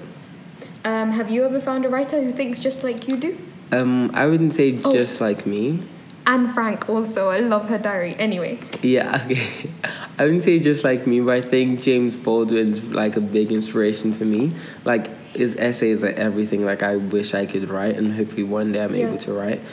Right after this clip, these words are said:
Speaker 1: Have
Speaker 2: And,
Speaker 1: you
Speaker 2: like
Speaker 1: read Go Tell It on the Mountain? Is
Speaker 2: Yeah,
Speaker 1: that
Speaker 2: Go
Speaker 1: what it
Speaker 2: Tell It on the Mountain, yeah.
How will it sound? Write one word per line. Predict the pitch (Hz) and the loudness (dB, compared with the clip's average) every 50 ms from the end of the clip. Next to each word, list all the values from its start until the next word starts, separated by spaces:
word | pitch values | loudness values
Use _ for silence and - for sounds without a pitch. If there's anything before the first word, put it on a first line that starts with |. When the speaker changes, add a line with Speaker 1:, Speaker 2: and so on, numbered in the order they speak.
| - - | -12 -6
Speaker 1:
Have | - 269 247 | -4 -2 0
Speaker 2:
And, | 254 240 233 | 0 2 2
Speaker 1:
you | 214 226 | 2 0
Speaker 2:
like | 233 233 226 220 | 0 -2 -2 -2
Speaker 1:
read | 247 247 247 226 220 - - - | -2 -2 -2 -2 -4 -8 -8 -2
Go | - 226 | -2 -2
Tell | 233 226 247 226 220 | 0 0 -2 -2 0
It | 214 202 | -2 -2
on | - 214 208 208 208 202 202 214 - | -4 -6 -6 -6 -8 -8 -10 -10 -10
the | - 202 | -10 -8
Mountain? | 202 202 220 269 294 - 415 440 427 | -6 -4 -4 -4 -4 -4 -4 -4 -4
Is | - - | -2 0
Speaker 2:
Yeah, | 113 | 0
Speaker 1:
that | 110 104 | 2 2
Speaker 2:
Go | 107 104 | 2 0
Speaker 1:
what | 101 | 0
it | - | 0
Speaker 2:
Tell | - 98 101 | -2 -2 -2
It | 101 | 0
on | 101 | -2
the | 98 | -2
Mountain, | 98 98 98 - - 104 101 104 | -2 -4 -4 -6 -6 -4 -2 -2
yeah. | 104 104 104 | 0 0 0